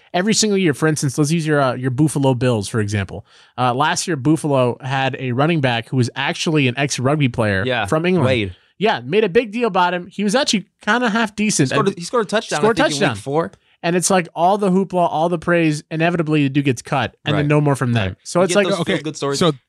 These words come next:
Speaker 1: it's, it's,
Speaker 3: that's
Speaker 1: it's
Speaker 3: a
Speaker 2: Hold on,
Speaker 3: really good
Speaker 2: before you go,
Speaker 3: example.
Speaker 2: before you start going, Tyler, you definitely strike me as a dude who is way too into the preseason in
Speaker 1: Yeah.
Speaker 2: the N F L. Like,
Speaker 1: And
Speaker 2: you're,
Speaker 1: that's
Speaker 2: you're
Speaker 3: Oh,
Speaker 2: watching
Speaker 3: hell
Speaker 2: for
Speaker 3: no.
Speaker 2: the, you're watching
Speaker 3: Hell no.
Speaker 2: for the third string reps.
Speaker 1: Yep.
Speaker 2: Like, this guy's coming.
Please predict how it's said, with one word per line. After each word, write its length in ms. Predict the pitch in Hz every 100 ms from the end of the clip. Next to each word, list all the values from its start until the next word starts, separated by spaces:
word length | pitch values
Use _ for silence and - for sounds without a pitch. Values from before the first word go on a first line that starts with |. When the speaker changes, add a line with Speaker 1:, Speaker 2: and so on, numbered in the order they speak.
| _ -
Speaker 1:
it's, 160 | 147
it's, 200 | 160 -
Speaker 3:
that's 220 | - 151 170
Speaker 1:
it's 100 | 147
Speaker 3:
a 40 |
Speaker 2:
Hold 120 | 185
on, 100 | 165
Speaker 3:
really 0 |
good 40 | 151
Speaker 2:
before 160 | 143 208
you 60 |
go, 60 | 185
Speaker 3:
example. 180 | 175 113
Speaker 2:
before 240 | 147 180
you 60 | 190
start 180 | 180 156
going, 220 | 139 120
Tyler, 260 | 113 104 95
you 240 | 110 170
definitely 400 | 156 156 156 156
strike 380 | - 139 131 127
me 180 | 143 143
as 160 | 117
a 60 | 117
dude 320 | 98 120 127
who 120 | 110
is 120 | 117 98
way 260 | 110 117
too 220 | 113 120
into 160 | 104 104
the 80 | 104
preseason 500 | - 98 101 90 92
in 40 | 113
Speaker 1:
Yeah. 60 |
Speaker 2:
the 40 | 107
N 40 |
F 140 | 87 71
L. 120 | 87
Like, 120 | 107
Speaker 1:
And 80 | 180
Speaker 2:
you're, 100 | 185
Speaker 1:
that's 220 | 156 -
Speaker 2:
you're 160 | 165 170
Speaker 3:
Oh, 60 |
Speaker 2:
watching 340 | 151 165 147 185
Speaker 3:
hell 80 | 190
Speaker 2:
for 60 |
Speaker 3:
no. 60 | 185
Speaker 2:
the, 80 | 147
you're 120 | 151
watching 220 | 156 165 180
Speaker 3:
Hell 80 | 170
no. 20 |
Speaker 2:
for 80 | 160
the 100 | 135
third 300 | 147 147 143
string 300 | 147 143 131
reps. 220 | 135 135
Speaker 1:
Yep. 100 | 147
Speaker 2:
Like, 140 | 117
this 120 | 135 -
guy's 220 | 139 127
coming. 500 | - 131 127 123